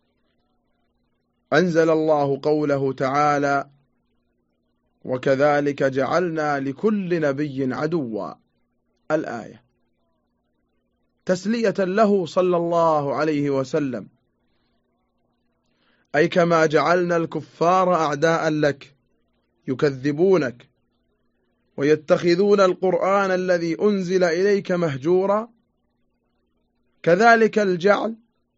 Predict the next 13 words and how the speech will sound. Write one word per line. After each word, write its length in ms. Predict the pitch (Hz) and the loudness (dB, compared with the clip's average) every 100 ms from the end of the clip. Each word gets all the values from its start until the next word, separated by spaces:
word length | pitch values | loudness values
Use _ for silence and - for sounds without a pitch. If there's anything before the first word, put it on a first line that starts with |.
| _ _ - | _ _ -6
جعلنا 600 | 143 147 190 165 160 147 | -2 0 0 0 -2 -4
لكل 640 | 139 135 202 214 190 196 | -4 -2 -2 -2 0 0
نبي 560 | 185 165 202 175 185 180 | 0 -2 -4 -6 -6 -4
عدوا، 480 | 156 139 113 65 60 - _ _ _ _ _ _ _ _ _ _ _ _ _ _ _ - | -4 -4 -6 -10 -14 -18 _ _ _ _ _ _ _ _ _ _ _ _ _ _ _ -10
أي 140 | 135 | -8
جعلنا 560 | 135 156 202 208 160 147 | -4 -2 0 0 0 -2
لك 200 | 147 147 | -2 -4
أعداء 920 | 139 123 127 131 147 170 196 208 240 _ _ _ _ _ _ _ _ - | -6 -6 -4 -2 0 0 0 -4 -6 _ _ _ _ _ _ _ _ -8
كما 320 | 139 151 139 | -4 -2 0
جعلنا 640 | 135 135 165 156 139 127 | -2 0 0 0 -2 -4
لكل 580 | 123 127 185 196 185 185 | -6 -4 -2 -2 -2 -2
نبي 460 | 156 143 143 135 135 | -2 -4 -6 -6 -6
عدوا. 560 | 131 156 147 113 - | -4 -6 -8 -10 -12